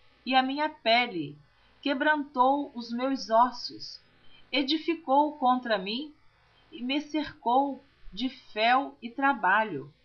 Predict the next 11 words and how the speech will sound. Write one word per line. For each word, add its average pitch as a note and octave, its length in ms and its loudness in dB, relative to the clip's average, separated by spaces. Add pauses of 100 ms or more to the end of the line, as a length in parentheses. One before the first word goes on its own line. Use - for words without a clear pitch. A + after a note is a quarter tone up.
(720)
Assentou-me D4 1040 2 (220)
em C4+ 180 -4
lugares B3+ 600 4
tenebrosos, C4+ 1160 2 (380)
como C#4 340 2
os C4+ 160 -8
que C4+ 100 -4
estavam B3+ 600 4
mortos A3 800 0
há A#3+ 140 2
muito. A#3 640 -6